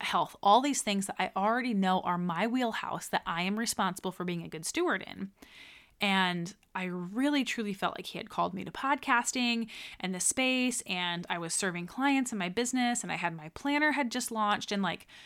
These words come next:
all this other stuff that I truly felt like God had orchestrated. I did not need another thing on my plate. I did not need to allow these other things in my life to sacrifice on account of saying yes to this. But I also didn't need to say yes to this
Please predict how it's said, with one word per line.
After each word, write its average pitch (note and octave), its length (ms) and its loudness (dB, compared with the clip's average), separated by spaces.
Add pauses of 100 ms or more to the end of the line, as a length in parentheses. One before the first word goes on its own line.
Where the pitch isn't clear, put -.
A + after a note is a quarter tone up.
(280)
all A#3 180 8
this C4 160 0
other G3+ 200 0
stuff F3 360 0
that - 120 0
I F#3 100 2
truly A3 480 0
felt F#3+ 240 0
like F3+ 140 -4
God F3 180 -2
had F#3 100 -6
orchestrated. F#3 680 -2 (520)
I A#3+ 120 2
did B3+ 140 -2
not G#3 340 0
need G3 200 0
another F3+ 280 -4
thing F3 220 -6
on D#3+ 100 -4
my D#3 120 -8
plate. - 420 -6
I F#3 80 -4
did F#3 120 -2
not F#3+ 380 2
need G3 420 2 (500)
to G3 580 2 (440)
allow F#3+ 500 6
these F3+ 300 -2
other D4+ 280 4
things F3+ 320 -2
in F3+ 60 -2
my E3 120 0
life D#3+ 220 -2
to E3+ 100 -8
sacrifice F#3+ 640 0
on E3+ 80 0
account D4 340 2
of F#4+ 120 0
saying F3 320 -2
yes E3 260 -6
to - 140 -8
this. D3 440 -4 (380)
But A3 120 0
I A3 80 6
also A#3 480 2
didn't G3+ 360 0
need F3 220 -2
to - 100 4
say A#3+ 180 2
yes A3+ 280 -2
to C#4 100 -4
this C#4 480 -2